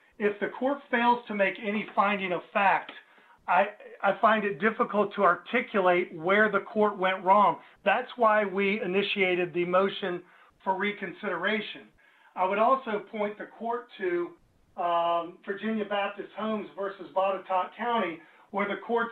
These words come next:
says that, you know, if you don't allege, uh, in an assignment of error that there was no finding of fact, you don't preserve the error, indicating that we did indeed preserve the error. Judge Fleming, in his opinion and order,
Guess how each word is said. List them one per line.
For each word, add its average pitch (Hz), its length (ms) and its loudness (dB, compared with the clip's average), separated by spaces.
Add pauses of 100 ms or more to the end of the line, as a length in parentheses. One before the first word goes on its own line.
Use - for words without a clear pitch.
says 196 380 6 (460)
that, 185 260 0 (120)
you 196 120 -6
know, 185 160 -2
if 208 180 -6
you 196 140 -2
don't 226 380 2
allege, 196 460 6 (520)
uh, 185 240 8
in 196 120 4
an 190 100 4
assignment 196 500 6
of 165 80 4
error 196 320 6
that 180 160 -2
there 180 100 2
was 170 160 0
no 180 220 2
finding 180 320 2
of 165 120 -2
fact, 208 340 0
you 180 80 -4
don't 190 280 2
preserve 175 420 0
the 170 120 0
error, 190 360 4 (280)
indicating 196 680 2
that 180 220 2
we 180 180 -4
did 214 460 2 (320)
indeed 208 580 -4 (300)
preserve 185 520 -4
the 185 160 -10
error. 214 420 2 (540)
Judge 240 220 4 (100)
Fleming, 233 540 2
in 214 180 2
his 196 180 0
opinion 208 440 -2
and 196 120 -6
order, 202 440 2